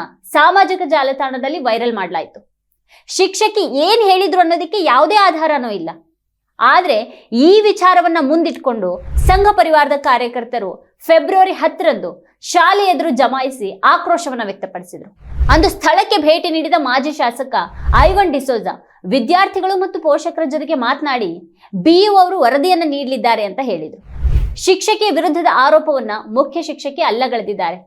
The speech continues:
ಆದ್ರೂ ವಿಚಾರಣೆಯನ್ನ ನಡೆಸಿ ಡಿ ಡಿ ಪಿ ಐ ಮೂಲಕ ಜಿಲ್ಲಾಧಿಕಾರಿಗೆ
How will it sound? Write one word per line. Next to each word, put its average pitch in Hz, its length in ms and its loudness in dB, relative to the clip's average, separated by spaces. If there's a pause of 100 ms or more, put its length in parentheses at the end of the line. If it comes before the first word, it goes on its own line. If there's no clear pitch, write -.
(440)
ಆದ್ರೂ 269 400 2 (400)
ವಿಚಾರಣೆಯನ್ನ 349 760 2
ನಡೆಸಿ 269 280 -4 (100)
ಡಿ 311 180 0
ಡಿ 392 140 4
ಪಿ 359 160 -4
ಐ 285 40 2 (100)
ಮೂಲಕ 277 260 -4 (360)
ಜಿಲ್ಲಾಧಿಕಾರಿಗೆ 302 720 -2